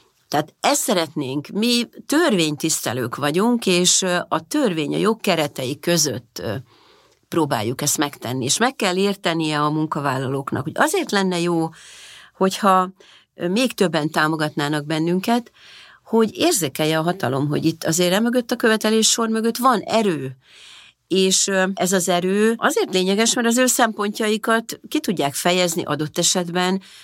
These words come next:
választáskor. Hogyha mi nem jól gondolunk erre a követelésre, adott esetben, akkor ők majd másra fognak szavazni. Ez ilyen egyszerű.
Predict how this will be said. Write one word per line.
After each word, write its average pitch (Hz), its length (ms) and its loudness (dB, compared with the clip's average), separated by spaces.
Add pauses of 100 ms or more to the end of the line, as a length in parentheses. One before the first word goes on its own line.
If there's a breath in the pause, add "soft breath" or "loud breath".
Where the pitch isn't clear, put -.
(100)
választáskor. 143 1040 -2 (600 loud breath)
Hogyha 254 300 0
mi 349 160 2
nem 190 240 4
jól 156 380 4
gondolunk 170 720 2
erre 156 400 2
a 147 240 0
követelésre, 269 760 0
adott 180 300 -2
esetben, 226 440 -2
akkor 226 340 0
ők 226 160 0
majd 226 340 2
másra 180 360 0
fognak 185 320 -4
szavazni. 147 380 -2
Ez 151 100 -2
ilyen 185 200 2
egyszerű. 143 560 -4